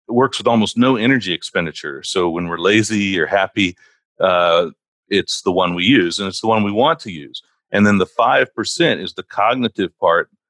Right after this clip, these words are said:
that analysts are trained to use, and it takes effort and energy, and it exhausts us to use it.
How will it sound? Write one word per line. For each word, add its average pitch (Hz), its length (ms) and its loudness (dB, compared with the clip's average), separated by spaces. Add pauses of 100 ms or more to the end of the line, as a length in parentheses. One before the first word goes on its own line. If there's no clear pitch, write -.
(160)
that 98 160 0
analysts 101 600 0 (360)
are 95 140 2
trained 87 340 -2
to 80 60 -8
use, 80 440 -4 (540)
and 107 160 2
it 110 100 0
takes - 320 -4
effort 120 400 0
and 92 200 -14
energy, 98 500 -2
and 87 100 -8
it 82 140 -14
exhausts 90 540 -2
us 90 160 -6
to - 100 -18
use 85 260 -8
it. 85 140 -4